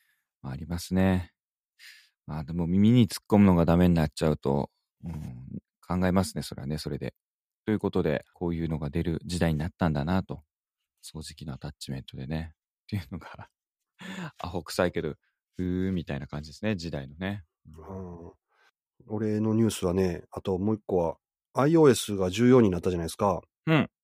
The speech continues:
Speaker 2: で、AppleとGoogleってセキュリティに関する考え方がすごい違うんだけど、Appleは個人の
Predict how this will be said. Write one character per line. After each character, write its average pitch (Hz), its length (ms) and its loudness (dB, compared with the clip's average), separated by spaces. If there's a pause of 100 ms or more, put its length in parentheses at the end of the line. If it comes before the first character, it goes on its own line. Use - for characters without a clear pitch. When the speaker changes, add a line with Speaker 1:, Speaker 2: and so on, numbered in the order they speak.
(760)
Speaker 2:
で、 113 120 2
Apple 123 1120 6
と 104 400 4
Google 113 380 0
っ - 20 -20 (240)
て 95 320 -2
セ 120 140 -8
キ 151 100 0
ュ 139 40 6
リ 120 80 4
テ 104 100 -6
ィ - 40 -2
に 95 100 0
関 98 200 0
す 101 100 -6
る 95 80 -8
考 101 200 2
え 95 40 2
方 95 200 0
が 95 280 2
す - 120 -14
ご 98 100 -2
い 90 40 -8
違 - 140 -6
う 101 100 4
ん - 20 2
だ 92 60 0
け 95 80 -4
ど、 92 140 2
Apple 123 340 4
は 95 300 6 (240)
個 190 160 4
人 139 240 4
の 92 220 0